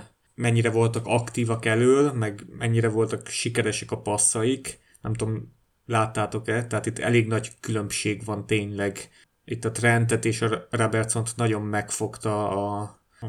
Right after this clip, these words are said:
Wan-Bissaka és a Young. Tehát itt pont úgy álltak fel ez a három négy egy kettő, hogy mindenkire volt egy emberük, és a double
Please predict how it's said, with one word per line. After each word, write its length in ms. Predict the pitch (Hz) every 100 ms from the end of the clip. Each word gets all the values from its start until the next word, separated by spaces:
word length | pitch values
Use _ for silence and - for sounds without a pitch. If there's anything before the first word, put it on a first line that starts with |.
| 113
Wan-Bissaka 600 | 117 113 110 - 113 113
és 160 | 110 113
a 80 |
Young. 400 | 110 107 98 110 113 - _ _ _ _ _ _
Tehát 220 | - 107
itt 260 | - 120 - - -
pont 240 | 160 127
úgy 160 | 139 120
álltak 300 | 117 117 -
fel 160 | -
ez 100 | 123
a 80 | 113
három 300 | 110 113 110
négy 480 | 107 110 113 117 110
egy 200 | - -
kettő, 420 | - 117 117 120
hogy 220 | 113 110 -
mindenkire 600 | 120 120 110 107 - 107
volt 220 | 101 104
egy 140 | 101 113
emberük, 580 | 127 117 113 110 - - _ - - - _ _ _ _
és 320 | - 113 113
a 160 | 113 107
double 400 | 104 117 117